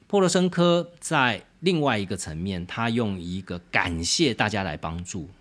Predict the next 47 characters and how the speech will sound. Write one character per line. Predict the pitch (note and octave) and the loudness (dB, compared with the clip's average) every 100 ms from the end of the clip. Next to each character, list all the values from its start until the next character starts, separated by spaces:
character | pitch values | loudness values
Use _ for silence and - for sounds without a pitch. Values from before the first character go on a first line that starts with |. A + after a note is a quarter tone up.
| - | -8
这 | A#2+ | -4
样 | G#2+ F2 E2 | -2 -4 -8
的 | D2+ C#2 | -12 -4
用 | A#2 D#2 | -4 -4
语， | C#2 D#2 D#2+ F#2+ | -8 -18 -18 -20
哦。 | B1 _ _ - - - - - - | -20 _ _ -20 -20 -20 -20 -20 -4
我 | D3 | 2
个 | A#3 | 4
人 | G#3+ F3 | 6 6
觉 | C#3+ | 6
得 | C#3 | 4
这 | C#3 C#3 C3 - | 4 2 0 -4
是 | - D3+ | -2 -2
很 | A#2 A#2+ | 2 2
好 | D3+ D#2+ C#2+ | 2 -2 -4
的 | C2+ C#2+ | -8 -8
一 | G#2+ | -6
种 | G2+ C#2 | -6 -8
分 | F2+ G#2+ G2+ | -6 -4 -2
工 | G#2 F2+ D#2+ E2+ | -2 -4 -6 -10
啦。 | - _ _ _ _ _ - - _ | -14 _ _ _ _ _ -20 -20 _
但 | G#3+ G#3+ | 0 2
是 | A3 | 2
在 | F3 G#3+ F3+ D#3 | 2 2 2 0
乌 | |
克 | F#3 G3 | 0 2
兰 | C#3 C3+ | 4 2
战 | G3+ D3+ C3 | 2 2 2
事 | - - B2 F#2 - _ _ - _ _ _ | 0 -2 -2 -4 -10 _ _ -20 _ _ _
一 | C#3 | -4
旦 | C#3 E3+ C3+ C3 - - | 2 2 4 0 -4 -10
假 | - F2 | -6 -4
设 | D3 B2+ | -2 0
告 | D3+ G2+ | 0 0
一 | F#2+ | -2
段 | B2 F#2+ E2 | -2 -2 -2
落， | F2+ D#2+ | -4 -6
我 | D2+ G#2 | -6 -2
觉 | C#3 | 0
得 | D3+ | 0
这 | - | 0
两 | C3 G#2+ D2 | 0 0 -4
个 | D2 C#2+ | -12 -14
人， | C2+ D2 F2 | -14 -16 -20
哦， | E2+ - _ _ - | -20 -20 _ _ -8
也 | G#2 | -6
不， | G2+ A#2+ | -4 -4